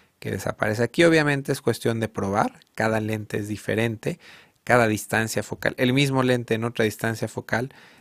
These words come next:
eh, puede tener otros valores para corregir esta aberración cromática. Entonces,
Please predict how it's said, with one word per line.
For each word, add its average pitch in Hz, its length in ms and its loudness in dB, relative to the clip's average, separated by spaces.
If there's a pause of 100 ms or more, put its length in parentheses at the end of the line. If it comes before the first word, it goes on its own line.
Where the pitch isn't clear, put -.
(120)
eh, 110 600 -6 (220)
puede 117 260 6
tener 110 300 0
otros 107 360 0
valores 107 680 2 (400)
para 92 400 -6
corregir 98 420 -6
esta 107 240 -4
aberración 101 500 -6
cromática. 135 680 0 (960)
Entonces, 127 720 2